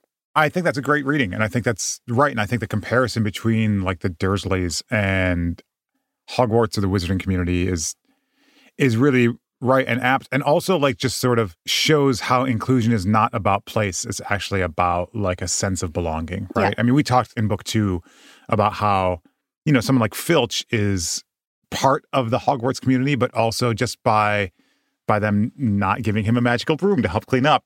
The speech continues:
Speaker 1: is not fully included into the community in a real way, right? And,
Speaker 2: Right.
Speaker 1: and we see this at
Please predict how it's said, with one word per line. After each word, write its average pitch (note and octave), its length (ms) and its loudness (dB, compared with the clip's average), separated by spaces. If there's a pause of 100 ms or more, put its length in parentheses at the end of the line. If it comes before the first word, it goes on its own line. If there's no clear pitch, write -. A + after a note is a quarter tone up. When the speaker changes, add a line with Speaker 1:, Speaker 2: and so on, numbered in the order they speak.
(100)
Speaker 1:
is A2 120 -2
not A2+ 220 0
fully A2 260 -2
included F#2 420 -2
into F2+ 480 -2 (220)
the G2 80 -6
community E2+ 540 -2
in A2 100 -2
a F#2+ 60 -2
real F#2 180 -2
way, A#2+ 180 2
right? G2 280 0
And, B2 240 0
Speaker 2:
Right. F#3+ 360 -4
Speaker 1:
and C3 120 4
we C3 80 4
see F3 240 0
this D#3 180 2
at C3 140 0